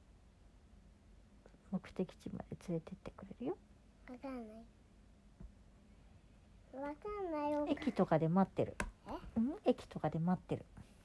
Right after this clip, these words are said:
Speaker 1: お客さん乗らないかなって駅とかで待ってる車。
Speaker 2: ピンポンする？
Speaker 1: ピンポンしない。
Speaker 2: わかんない。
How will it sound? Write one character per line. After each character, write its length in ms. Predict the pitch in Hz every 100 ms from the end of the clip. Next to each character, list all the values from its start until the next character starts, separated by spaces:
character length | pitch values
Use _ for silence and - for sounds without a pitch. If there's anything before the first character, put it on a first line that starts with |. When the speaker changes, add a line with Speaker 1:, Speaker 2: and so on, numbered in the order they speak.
| - - - - - - - - -
Speaker 1:
お 20 |
客 200 | 208 -
さ 180 | - 208
ん 60 |
乗 120 | 202 208
ら 100 | 269
な 140 | 349
い 60 | 403
か 180 | 359
な 260 | 349 370 381
っ 40 |
て 200 | 349 -
駅 160 | 220 -
と 140 | -
か 100 | -
で 80 | 165
待 200 | 165 180
っ 20 | -
て 120 | 165
る 80 | 180
車。 300 | - 123 160 - - - - - - - - - - - - -
Speaker 2:
ピ 40 | 285 294 294 294 277 262 - - - - - - 392
ン 200 | 440 427
ポ 260 | 403 302 320
ン 60 | 311
す 140 | 269
る？ 80 | 233 277 415 - - - - - - - - - - -
Speaker 1:
ピ 80 | -
ン 60 | 190
ポ 140 | 190
ン 80 | 185
し 140 | -
な 280 | 170 165 165
い。 80 | - - - - - - - - - - - - - - - - - -
Speaker 2:
わ 100 | 240
か 140 | 233 247
ん 240 | 247
な 60 |
い。 20 | 240